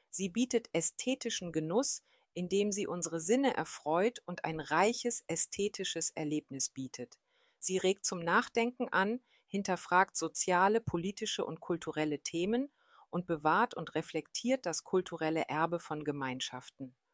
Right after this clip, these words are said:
Kunst unterhält uns in vielfältiger Weise, sei es durch Musik, Literatur, Film oder Theater. Nicht zuletzt inspiriert sie, öffnet den Raum für neue Ideen und Perspektiven.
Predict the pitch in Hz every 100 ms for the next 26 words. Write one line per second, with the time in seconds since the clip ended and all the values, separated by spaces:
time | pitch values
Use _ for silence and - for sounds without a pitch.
0 | _ _ - 240 285 - - 190 180 170
1 | 180 - 170 - 160 - 214 220 - 180
2 | 165 165 156 143 156 175 175 185 180 _
3 | _ _ - 170 165 - 156 - 147 143
4 | 170 185 190 - 165 170 160 160 - 190
5 | 185 175 170 - 180 185 180 175 - 156
6 | 156 - - 131 - 120 120 _ _ _
7 | _ 202 214 - 202 185 190 - 180 -
8 | 170 190 233 233 - 208 202 - - 180
9 | 185 170 151 151 143 170 190 202 165 151
10 | 156 165 151 143 151 175 170 156 160 151
11 | - - - 147 127 123